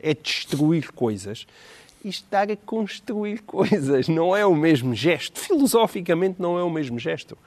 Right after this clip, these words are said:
E, portanto, da mesma maneira que eu acho mal estar-se a remover estátuas do passado, porque parece que descobriu-se uma linha do currículo de um senhor qualquer que foi absolutamente brilhante na história da humanidade, mas houve ali, ah, este tinha um escravo, ai, que chato, este tinha umas opiniões fuleiras sobre o Império.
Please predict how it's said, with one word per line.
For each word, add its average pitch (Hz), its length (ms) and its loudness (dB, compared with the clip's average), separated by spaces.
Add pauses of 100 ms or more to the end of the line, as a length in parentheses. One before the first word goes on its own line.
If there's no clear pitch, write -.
(440)
E, 151 60 -2
portanto, 175 240 2
da 180 80 2
mesma 214 260 6
maneira 202 300 4
que - 80 -2
eu 180 80 6
acho 170 360 2
mal 139 400 4 (300)
estar-se - 400 -4
a - 20 -6
remover 123 680 2
estátuas 135 460 -2
do 110 100 -8
passado, 147 460 0
porque - 180 -20
parece 135 300 0
que - 60 -20
descobriu-se 143 500 -2
uma 139 180 4
linha 143 280 4
do 127 120 -2
currículo 143 560 -2
de 120 80 -6
um 139 80 -2
senhor 139 260 -4
qualquer 139 440 2
que - 440 -18
foi 170 240 4
absolutamente 170 580 2
brilhante 165 460 6
na 151 80 2
história 165 260 2
da 165 60 0
humanidade, 165 500 4
mas 127 200 0
houve 139 160 2
ali, 151 340 4
ah, 151 240 6
este 135 280 -4
tinha 135 120 -2
um 143 40 -2
escravo, 160 680 2
ai, 147 260 0
que - 80 -12
chato, 143 340 0
este - 180 -6
tinha 135 160 -2
umas 135 140 0
opiniões 139 280 -2
fuleiras 139 340 -4
sobre 143 220 -4
o 147 60 -2
Império. 156 480 -4